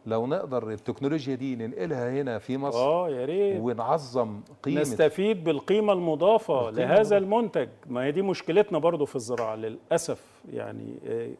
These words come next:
Speaker 2: كثير من منتجاتنا الزراعية يتم تصديرها للخارج
Speaker 1: كمادة خام.
Speaker 2: آه، ومش الزراعة بس، في حاجات
Speaker 1: ونرجع
Speaker 2: تانية كتير.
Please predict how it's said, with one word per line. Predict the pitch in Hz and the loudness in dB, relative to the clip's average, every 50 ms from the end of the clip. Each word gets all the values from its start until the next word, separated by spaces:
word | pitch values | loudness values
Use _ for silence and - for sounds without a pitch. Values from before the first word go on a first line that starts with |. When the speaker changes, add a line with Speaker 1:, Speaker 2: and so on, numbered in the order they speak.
| - | -10
Speaker 2:
كثير | - 123 117 - - 190 202 180 | -8 -8 -6 -4 4 4 4 6
من | 165 151 139 135 | 4 2 0 0
منتجاتنا | 135 135 127 - 143 135 156 170 165 170 147 | 0 0 0 0 2 4 4 2 2 0 -2
الزراعية | 135 127 139 135 143 147 170 208 220 196 | 0 0 2 2 4 4 6 6 6 6
يتم | 151 - 165 160 156 | 4 2 0 -2 -2
تصديرها | 139 - 131 120 117 156 175 180 156 139 | -2 -2 -4 -2 -2 -2 0 0 0 0
للخارج | 135 117 - - 139 135 127 - - - 151 - 151 - | 0 -4 -4 -4 -2 -2 -2 -4 -6 -10 -12 -12 -12 -4
Speaker 1:
كمادة | - 147 156 165 143 127 131 | -4 -2 -2 0 -2 -4 -4
خام. | - 147 147 127 104 92 90 | -2 -2 -2 -2 -4 -2 2
Speaker 2:
آه، | 143 151 151 143 139 131 139 | 4 6 6 6 4 0 -2
ومش | 147 143 143 180 202 214 208 190 - - | -4 -2 0 0 2 2 0 -2 -2 -2
الزراعة | 180 165 156 175 185 190 180 165 143 | -2 0 2 2 4 6 6 4 4
بس، | 131 120 - - | 2 0 -4 -4
في | - - 117 | -8 -2 2
حاجات | 143 151 156 | 4 4 4
Speaker 1:
ونرجع | 180 180 165 | 6 4 4
Speaker 2:
تانية | 160 156 147 | 6 6 4
كتير. | 139 - - 165 156 147 127 - | 2 2 0 2 2 4 2 0